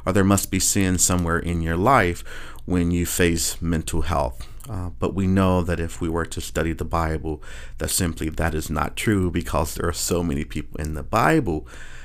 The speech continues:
that can easily be identified or, and or diagnosed as having mental health problems. So I think mental health is a fall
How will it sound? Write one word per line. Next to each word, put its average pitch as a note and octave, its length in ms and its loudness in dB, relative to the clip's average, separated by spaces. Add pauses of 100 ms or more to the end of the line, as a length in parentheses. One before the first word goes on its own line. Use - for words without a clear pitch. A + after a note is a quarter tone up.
(160)
that - 220 -2
can F2 260 -2
easily E2+ 460 0
be D#2+ 320 -4
identified D#2 840 0
or, - 160 -10
and D#2+ 300 -2
or D#2+ 200 -2
diagnosed D#2 800 -2
as - 120 -2
having D#2+ 460 -6
mental D#2 260 -6
health D2 240 -4
problems. C#2+ 440 -2
So C#2+ 380 -2 (340)
I F#2 80 0
think A2 320 2
mental F#2+ 240 0
health F2+ 360 0
is D2+ 540 -4 (340)
a E2+ 140 0
fall E2 800 2